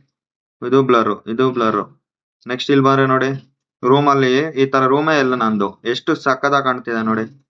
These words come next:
ನೆಕ್ಸ್ಟ್ ನೋಡಿ ಇದು ಎಲ್ಲೋ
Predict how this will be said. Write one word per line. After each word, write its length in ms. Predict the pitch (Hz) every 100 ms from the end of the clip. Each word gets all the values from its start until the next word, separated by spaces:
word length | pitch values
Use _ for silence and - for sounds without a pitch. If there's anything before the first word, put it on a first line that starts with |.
| _ _ _ _ -
ನೆಕ್ಸ್ಟ್ 260 | 123 - 139
ನೋಡಿ 240 | 135 131 139 _ _ _ _ -
ಇದು 420 | 131 151 143 131
ಎಲ್ಲೋ 200 | 127 143